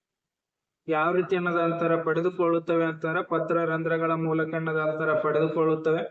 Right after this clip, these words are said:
ಅದರ ಜೊತೆಗೆ ಏನದ ಅಂತಾರ, ಕ್ಲೋರೋಫಿಲ್ ನ ಸಹಾಯದಿಂದ ಸೂರ್ಯನ ಬೆಳಕನ್ನ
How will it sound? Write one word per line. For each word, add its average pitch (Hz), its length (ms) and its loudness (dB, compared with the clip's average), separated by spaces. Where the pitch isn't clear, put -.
ಅದರ 165 180 0
ಜೊತೆಗೆ 175 340 2
ಏನದ 170 280 0
ಅಂತಾರ, 165 260 -2
ಕ್ಲೋರೋಫಿಲ್ 175 540 2
ನ 170 40 0
ಸಹಾಯದಿಂದ 165 440 0
ಸೂರ್ಯನ 165 320 2
ಬೆಳಕನ್ನ 160 440 0